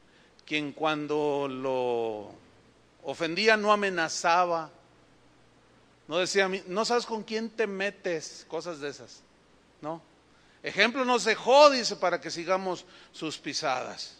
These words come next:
¿Por qué es necesario, por qué es necesario el perdón? Porque nos equivocamos, hermanos,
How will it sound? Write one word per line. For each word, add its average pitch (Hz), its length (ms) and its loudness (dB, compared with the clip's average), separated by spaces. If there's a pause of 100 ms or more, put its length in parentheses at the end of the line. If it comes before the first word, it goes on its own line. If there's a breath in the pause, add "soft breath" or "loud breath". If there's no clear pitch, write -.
(1700 soft breath)
¿Por 156 140 -10
qué 208 100 2
es 220 60 4
necesario, 254 680 6
por - 180 -2
qué 269 340 10
es 240 180 6
necesario 202 580 0
el 190 80 -6
perdón? 196 420 0 (480 loud breath)
Porque 180 280 -10
nos 180 300 -6
equivocamos, 185 720 -8
hermanos, 196 580 -12